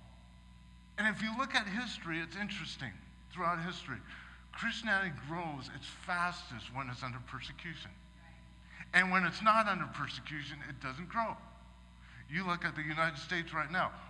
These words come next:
We're not under persecution. The church has plateaued. It's gone down. Because there's no need to grow. There's no need to, a dependency on the Lord. Because of dependency on ourselves. It's really interesting if you look at the history here.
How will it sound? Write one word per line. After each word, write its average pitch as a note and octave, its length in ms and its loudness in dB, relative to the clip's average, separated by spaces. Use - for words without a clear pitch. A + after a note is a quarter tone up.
We're F#3 140 4
not G3 220 6
under F3+ 200 2
persecution. E3 760 -6
The - 80 -16
church - 340 -6
has - 140 -14
plateaued. D#3+ 380 -2
It's - 100 -18
gone B2+ 240 -4
down. E3+ 220 2
Because C#3 280 0
there's B2 160 -2
no D#3+ 260 0
need D3+ 340 0
to C#3 60 -8
grow. F#3 380 -2
There's C3 160 -4
no E3 180 0
need E3+ 240 0
to, D#3+ 120 -2
a C#3+ 100 0
dependency D#3 680 -4
on C3+ 140 -2
the C#3 160 -4
Lord. F#3 220 -4
Because C#3 200 -6
of C3 160 -2
dependency D3+ 640 -4
on C#3+ 140 0
ourselves. C#3+ 420 -4
It's - 120 -12
really B3 200 2
interesting F3 500 -4
if C3 120 -8
you E3+ 100 -2
look F3 160 -4
at D#3+ 80 -8
the D3+ 60 -4
history D3+ 400 -4
here. A2+ 220 -6